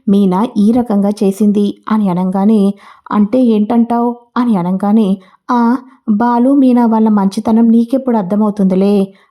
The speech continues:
అని చెప్పేసి కామాక్షి అయితే, "ఇంకేంటొదినా,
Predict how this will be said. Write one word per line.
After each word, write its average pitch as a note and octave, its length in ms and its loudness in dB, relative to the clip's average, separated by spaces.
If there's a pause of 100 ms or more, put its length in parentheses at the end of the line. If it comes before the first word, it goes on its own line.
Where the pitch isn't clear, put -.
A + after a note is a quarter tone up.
అని C4+ 140 0
చెప్పేసి A3+ 480 -2 (380)
కామాక్షి A3+ 560 -2
అయితే, F#3+ 280 0 (400)
"ఇంకేంటొదినా, G#3+ 680 0